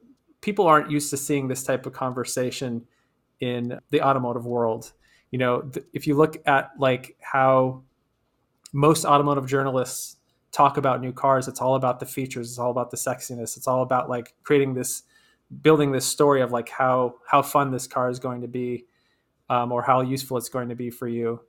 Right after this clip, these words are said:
There's very, very few automotive journalists that are actually talking about the safety of people outside the car. So there might be a way, I haven't, like I said, I haven't quite figured it out yet, but there might be a way to try to incorporate that into my messaging. I did a little bit of that in my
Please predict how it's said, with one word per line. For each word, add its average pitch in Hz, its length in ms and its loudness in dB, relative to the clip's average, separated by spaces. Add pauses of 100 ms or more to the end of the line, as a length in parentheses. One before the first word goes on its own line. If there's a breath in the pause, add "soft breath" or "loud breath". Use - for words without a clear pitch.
(120)
There's 143 200 0
very, 147 420 4
very 139 360 0
few 131 460 -4
automotive 127 400 -4
journalists 123 380 -6
that 123 120 -4
are 117 120 -2
actually 120 280 -8
talking 123 360 -6
about - 260 -4
the 117 60 -10
safety 120 380 -6
of 117 80 -8
people 131 260 -8
outside 120 380 -6
the 143 80 -4
car. 180 400 0 (580 soft breath)
So 147 200 4
there 147 180 2
might 160 260 4
be 185 80 2
a 156 80 6
way, 139 500 2 (140)
I - 80 -8
haven't, 170 320 -4
like 131 140 -2
I 156 60 0
said, 139 160 0
I 120 60 0
haven't 135 180 -2
quite 143 220 -4
figured 139 300 -2
it 131 100 -2
out 131 220 2
yet, 123 240 -4
but - 100 -8
there 135 80 -2
might 139 200 -2
be 143 80 0
a 139 60 2
way 135 240 0
to 131 140 -10
try 131 340 -2
to 127 220 -4 (460)
incorporate 147 540 2
that 131 340 2 (180)
into 135 520 -4
my 135 140 -8
messaging. 131 480 -6
I 143 60 0
did 202 160 8
a - 20 4
little 190 180 6
bit 175 100 2
of 175 60 4
that 170 140 4
in 147 80 -6
my 135 140 0